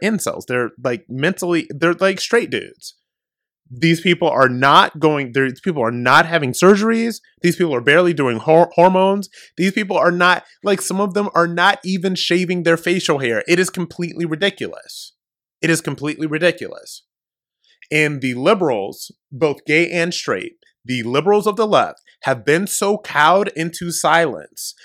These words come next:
by the cowards of Twitter. Now, these people cannot even speak reality. The gay guys and lesbians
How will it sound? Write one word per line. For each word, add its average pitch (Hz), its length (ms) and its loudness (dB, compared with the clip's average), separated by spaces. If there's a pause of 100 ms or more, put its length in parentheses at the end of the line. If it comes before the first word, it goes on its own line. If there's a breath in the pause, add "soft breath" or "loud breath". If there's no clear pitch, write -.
(140 soft breath)
by 135 200 4
the 113 140 -2
cowards 180 640 0
of 175 180 -6
Twitter. - 520 -2 (1040)
Now, 139 560 2 (520)
these 160 280 -2
people 180 400 -4
cannot 147 600 -2
even 139 440 -8
speak - 680 -6 (140)
reality. 113 800 -2 (460)
The 123 140 -8
gay 139 200 0
guys 139 300 2
and 120 120 -6
lesbians 131 800 -4